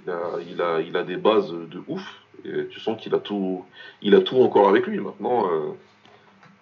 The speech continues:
comment il, comment il s'entraîne et comment il se prépare, ça, je sais pas. Mais, euh, mais visiblement, euh, ouais, comme tu dis, euh, t'avais l'impression qu'il avait pas trop envie, quoi.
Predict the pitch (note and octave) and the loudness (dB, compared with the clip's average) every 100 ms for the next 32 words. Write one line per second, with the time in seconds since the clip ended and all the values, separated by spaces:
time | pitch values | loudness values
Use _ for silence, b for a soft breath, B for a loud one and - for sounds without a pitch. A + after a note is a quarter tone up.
0 | - F2+ F#2 F#2+ F#2 E2 D#2+ D#2 - F#2+ | -2 0 2 0 -2 -8 -12 -12 -8 -6
1 | F2+ F2+ F2 A2 G#2 F#2+ D#2+ - - G2 | -6 -8 -4 0 0 0 -4 -4 -2 -2
2 | - F#2+ - - - C3+ C#3+ - - - | 0 -2 -2 -4 2 2 2 -4 -6 -6
3 | - - D#2 D#2+ D#2+ D#2 E2 G#2+ A2+ E2+ | -10 -12 -10 -8 -8 0 2 4 6 6
4 | D#2 - - _ - - D#2 F2 G2+ D#2+ | 4 0 -6 _ -16 -14 -12 -2 2 2
5 | C#2+ - _ _ _ _ _ - F#2+ F#2+ | -2 -12 _ _ _ _ _ 0 4 4
6 | - B2+ A#2+ A#2 F#2 F#2 G#2+ - A2+ A#2+ | 4 2 2 0 -2 2 0 2 0 0
7 | E3 F#2 | -4 -6